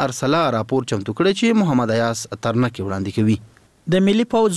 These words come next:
Speaker 2: ځواکونو له نشه یي موادو سره د مبارزې د ځانګړې قطعې په همکارۍ او بهرنیو ځواکونو د استخباراتي معلوماتو پر اساس د فراه ولایت بکوا ولسوالۍ اړوند د اشکن په سیمه کې د نشه یي موادو پر یوه فابریکه او زیرمه عملیات کړي چې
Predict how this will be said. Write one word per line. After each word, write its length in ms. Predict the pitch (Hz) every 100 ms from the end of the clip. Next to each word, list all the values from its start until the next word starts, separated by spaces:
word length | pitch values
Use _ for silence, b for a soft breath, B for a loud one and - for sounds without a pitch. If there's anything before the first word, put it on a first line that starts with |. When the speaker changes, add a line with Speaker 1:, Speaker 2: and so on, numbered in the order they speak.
| 190
Speaker 2:
ځواکونو 440 | 185 214 220 220 208
له 100 | 170
نشه 240 | 160 180
یي 40 | 208
موادو 400 | 208 202 202 196 -
سره 220 | 202 180
د 140 | 165
مبارزې 500 | 143 143 143 147 175 202 170
د 80 | 147
ځانګړې 380 | 151 156 233 226 -
قطعې 240 | - 208 -
په 160 | 170
همکارۍ 420 | 147 - 143 196 240 b b b 170
او 80 | 165 156
بهرنیو 540 | 151 175 202 254 226
ځواکونو 480 | 190 190 185 214 208
د 100 | 175 160
استخباراتي 680 | - 156 160 147 147 151 202 180
معلوماتو 520 | 151 156 202 226 -
پر 180 | 220 202
اساس 340 | - 202 185 _
د 140 | 170 -
فراه 320 | 170 214 220
ولایت 260 | 214 208 180 160
بکوا 280 | 156 214 220
ولسوالۍ 500 | 190 170 170 156 202 196 -
اړوند 420 | 226 247 240 226 196
د 140 | 151
اشکن 280 | - - 262 247
په 100 | 220
سیمه 260 | 214 196 185
کې 80 | 220
د 140 | 175 170
نشه 220 | 214 214
یي 80 | 220
موادو 400 | 214 208 202 -
پر 100 | 170
یوه 160 | 170 160
فابریکه 480 | 151 147 147 220 202
او 160 | 170 151
زیرمه 360 | 202 190 156
عملیات 400 | 143 143 175 226 -
کړي 140 | 233 220
چې 280 | 233 226 -